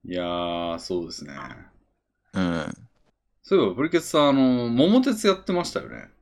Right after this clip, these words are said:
Speaker 2: あ、めちゃくちゃやってましたね。
Speaker 1: あ、めちゃくちゃやってんすね。
Speaker 2: やってます。めちゃくちゃやってますね。
Speaker 1: へー。
Speaker 2: その、駅の
Speaker 1: うん。
Speaker 2: 何売ってるのがいいかとか、カードマスのこれ、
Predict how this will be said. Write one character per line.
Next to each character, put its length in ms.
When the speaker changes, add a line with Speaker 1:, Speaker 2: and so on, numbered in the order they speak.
Speaker 2:
あ、 160
め 260
ち 160
ゃ 60
く 100
ち 180
ゃ 60
や 40
っ 40
て 100
ま 120
し 40
た 80
ね。 80
Speaker 1:
あ、 60
め 140
ち 60
ゃ 80
く 80
ち 100
ゃ 40
や 140
っ 80
て 120
ん 80
す 140
ね。 40
Speaker 2:
や 60
っ 20
て 80
ま 20
す。 20
め 80
ち 120
ゃ 60
く 60
ち 120
ゃ 40
や 60
っ 60
て 140
ま 100
す 100
ね。 220
Speaker 1:
へ 60
ー。 760
Speaker 2:
そ 140
の、 240
駅 280
の 260
Speaker 1:
う 20
ん。 260
Speaker 2:
何 300
売 40
っ 20
て 240
る 160
の 100
が 120
い 80
い 40
か 120
と 80
か、 140
カ 200
ー 20
ド 120
マ 120
ス 140
の 120
こ 120
れ、 140